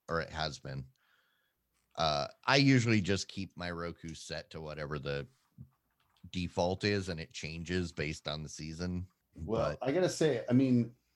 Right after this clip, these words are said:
Speaker 2: the screensaver is very cool, but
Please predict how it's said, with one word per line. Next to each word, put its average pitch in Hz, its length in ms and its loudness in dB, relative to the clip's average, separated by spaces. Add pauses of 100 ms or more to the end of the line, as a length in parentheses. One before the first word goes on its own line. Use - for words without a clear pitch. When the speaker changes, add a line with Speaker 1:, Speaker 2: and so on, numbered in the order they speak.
(120)
Speaker 2:
the 117 160 0
screensaver 147 760 2
is 110 120 -2
very 117 300 0
cool, 101 360 -2
but 104 280 -2